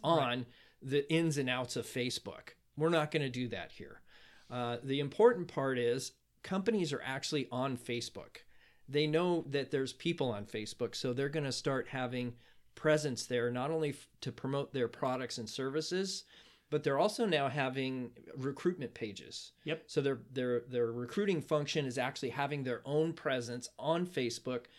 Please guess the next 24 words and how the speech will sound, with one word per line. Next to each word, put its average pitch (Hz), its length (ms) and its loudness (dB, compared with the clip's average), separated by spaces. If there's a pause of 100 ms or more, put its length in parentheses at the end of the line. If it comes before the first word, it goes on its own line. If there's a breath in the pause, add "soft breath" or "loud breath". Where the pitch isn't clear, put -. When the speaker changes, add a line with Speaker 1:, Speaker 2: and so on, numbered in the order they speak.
(160 loud breath)
Speaker 2:
so - 180 4
that 143 160 2
people 165 340 2
can 127 220 -4
share 139 520 2
opportunities 131 920 -2 (320 loud breath)
and 135 140 -6
so 143 100 0
that 127 140 -4
they 139 140 2
can 139 120 -4
have 131 200 -4
a 120 60 -2
positive 135 720 -4
influence 123 640 -6
on, 120 340 -4 (100)
on 123 180 -4
the 104 60 -6
platform. 98 640 -8 (220)
Speaker 1:
And 185 240 4
because 202 420 0
Facebook 214 520 0
is 151 240 -2
so 190 400 0